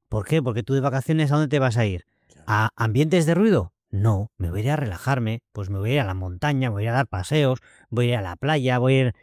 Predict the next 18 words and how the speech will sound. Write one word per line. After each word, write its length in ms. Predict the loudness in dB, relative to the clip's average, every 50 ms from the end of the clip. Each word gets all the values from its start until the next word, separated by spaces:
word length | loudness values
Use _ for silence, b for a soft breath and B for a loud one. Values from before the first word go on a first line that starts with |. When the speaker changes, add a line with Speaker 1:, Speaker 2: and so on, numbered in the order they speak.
| b b b b _
Speaker 1:
Entonces, 440 | 0 0 2 4 4 2 0 0 -6 -8
el 160 | -6 -4 -2 -2
esfuerzo 400 | -4 -2 0 0 2 2 0 -2
que 100 | -2 0
tú 60 | 0
vas 100 | 0 0
a 40 | 0
estar 160 | 0 0 0
haciendo 280 | 0 0 0 2 2 2
durante 220 | 0 0 -2 -6 -6
todo 400 | -2 0 2 2 2 2 2 2
el 100 | 2 2
día 260 | 2 0 0 0 -2 -6 _ _ _ _ _ _ _ _ _
va 60 | -4
a 20 | 0
ser 200 | 0 0 0 2
muchísimo 540 | 0 0 0 -2 -4 -6 -4 -2 0 0 0
menor. 260 | 0 0 0 -2